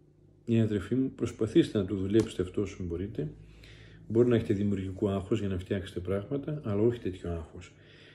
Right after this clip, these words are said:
Γιατί πού να φυλάξουμε εμείς τον εαυτό μας, φαντάζεστε, από αυτά που γίνονται; Τι να πρωτοπούμε, τους ψεκασμούς, ε, τα δηλητήρια, τα φάρμακα, τις χημείες παντού, τις τροφές,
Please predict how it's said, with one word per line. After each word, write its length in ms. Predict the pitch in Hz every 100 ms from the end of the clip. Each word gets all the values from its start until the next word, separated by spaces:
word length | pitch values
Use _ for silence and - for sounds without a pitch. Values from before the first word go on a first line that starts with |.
| - -
Γιατί 220 | 98 120
πού 240 | - 202
να 120 | 208
φυλάξουμε 600 | - 131 120 117 - 107
εμείς 200 | 107 113
τον 180 | 113 101
εαυτό 260 | 98 90 101
μας, 140 | 90
φαντάζεστε, 720 | - 90 95 95 98 90 95 90 - -
από 200 | 107 92
αυτά 200 | - 110
που 140 | -
γίνονται; 500 | 87 95 107 92 87 - - - - - -
Τι 80 | 202
να 100 | 147
πρωτοπούμε, 500 | 107 92 - 87 -
τους 100 | -
ψεκασμούς, 760 | - 113 90 78 92 123 - - -
ε, 140 | - 123
τα 180 | 127 101
δηλητήρια, 840 | 92 85 - - 110 117 104 90 - - - - - -
τα 120 | 110
φάρμακα, 800 | - 98 98 120 117 113 95 87 -
τις 140 | -
χημείες 540 | - 90 85 110 117 -
παντού, 560 | 90 82 104 120 113 - - - - -
τις 140 | 117
τροφές, 680 | - 98 - 107 117 113